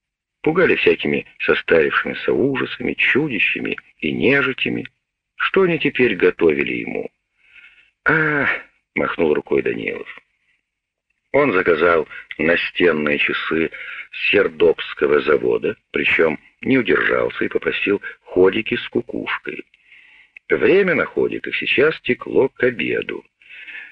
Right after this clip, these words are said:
Режим питания Данилов соблюдал редко. Теперь же, хотя и не нагулял аппетита,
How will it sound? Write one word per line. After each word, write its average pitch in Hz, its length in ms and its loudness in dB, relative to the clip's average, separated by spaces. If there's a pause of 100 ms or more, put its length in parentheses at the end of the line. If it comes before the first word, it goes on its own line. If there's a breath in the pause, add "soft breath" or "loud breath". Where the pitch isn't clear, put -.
Режим 120 400 4
питания 113 460 4
Данилов 104 420 2
соблюдал 117 480 2
редко. - 520 0 (280)
Теперь 143 360 2
же, 73 140 0
хотя 82 460 2
и 80 40 0
не 80 120 0
нагулял 71 480 0
аппетита, 143 640 0